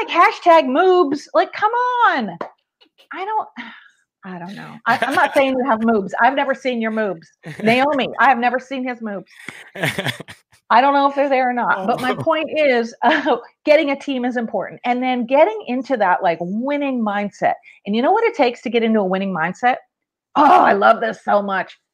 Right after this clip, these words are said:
Speaker 1: Putting yourself at the front of the line.
Speaker 2: Mm. Leading
Speaker 1: Yep.
Speaker 2: by example?
Speaker 1: Not o-, well, that too, but putting yourself, making yourself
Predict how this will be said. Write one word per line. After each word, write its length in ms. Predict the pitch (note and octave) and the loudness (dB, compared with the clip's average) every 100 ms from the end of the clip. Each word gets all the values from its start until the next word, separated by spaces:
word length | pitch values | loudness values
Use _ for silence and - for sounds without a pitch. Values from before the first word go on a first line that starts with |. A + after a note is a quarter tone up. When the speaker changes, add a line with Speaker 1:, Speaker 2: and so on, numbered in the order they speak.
| _ _ - | _ _ -12
Speaker 1:
Putting 460 | C4 C#4 D4+ F4 _ | -4 -2 -4 -8 _
yourself 600 | G#3+ G#3+ - G3+ G3 - - | -8 -8 0 2 2 0 -8
at 100 | F#3+ | -12
the 60 | F#3 | -12
front 340 | - F#3+ F3+ _ - | -6 -6 -6 _ -12
of 100 | E3+ | -8
the 100 | E3+ | -6
line. 460 | E3+ E3+ D#3 F3+ - _ _ | -4 -4 -6 -14 -20 _ _
Speaker 2:
Mm. 1300 | F#2+ F#2+ G#2+ A2 A#2 A#2 A2+ A2 G#2 G2 F2+ F2 D#2 C2 _ _ _ _ _ _ _ _ _ _ | -20 -16 -14 -12 -12 -10 -10 -10 -10 -12 -12 -14 -16 -20 _ _ _ _ _ _ _ _ _ _
Leading 160 | G2+ C#3 | -4 -2
Speaker 1:
Yep. 40 | C3+ | 2
Speaker 2:
by 160 | B2+ | 2
example? 480 | B2 A2 B2+ C3+ E3+ - _ _ _ _ _ _ _ _ _ _ _ - | 2 0 -4 -4 -10 -14 _ _ _ _ _ _ _ _ _ _ _ -6
Speaker 1:
Not 260 | A3+ D4 | 0 2
o-, 140 | G#4 A4 | 2 2
well, 360 | G#3 G3+ F#4 - | 6 6 6 2
that 300 | E3+ A3+ F4+ | 0 2 2
too, 520 | - F#4 A4 G#3 F4 - _ _ _ _ _ _ _ _ _ _ _ | 0 4 6 6 2 -2 _ _ _ _ _ _ _ _ _ _ _
but 220 | - - - | -2 -2 -2
putting 360 | C#4 F4+ G4+ | -4 -4 -4
yourself, 480 | E4 B3 - G3+ - | -8 -6 0 0 0
making 340 | F#3+ A#3+ F#4 | -4 -2 -2
yourself 520 | E4 G#3+ - G#3 G3+ | -2 -6 -2 2 2